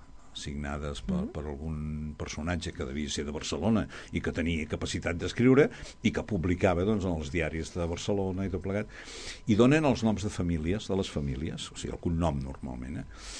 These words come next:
Speaker 1: Eh, la llàstima és que aquestes, aquests cognoms, mm, no sempre podem identificar d'on són, de vegades que sí, però aquí gent de Barcelona, gent de Lleida i molta gent de Reus i de Tarragona.
Speaker 2: Mhm.
Speaker 1: Són bàsicament, eh,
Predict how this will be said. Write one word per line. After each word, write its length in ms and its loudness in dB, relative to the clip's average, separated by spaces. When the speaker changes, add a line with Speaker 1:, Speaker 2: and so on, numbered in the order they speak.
Speaker 1:
Eh, 180 2
la 160 2
llàstima 380 4
és 120 -2
que 140 0
aquestes, 480 -2
aquests 320 -2
cognoms, 680 2
mm, 680 0
no 140 4
sempre 480 8
podem 380 4
identificar 840 4
d'on 300 4
són, 340 6
de 80 -2
vegades 260 0
que 80 -2
sí, 240 4
però 120 0
aquí 340 2
gent 240 4
de 60 -2
Barcelona, 600 4
gent 260 0
de 80 0
Lleida 440 2
i 100 0
molta 320 0
gent 320 0
de 80 0
Reus 360 -2
i 60 -2
de 140 2
Tarragona. 420 -8
Speaker 2:
Mhm. 240 -4
Speaker 1:
Són 260 -6
bàsicament, 680 -4
eh, 260 -6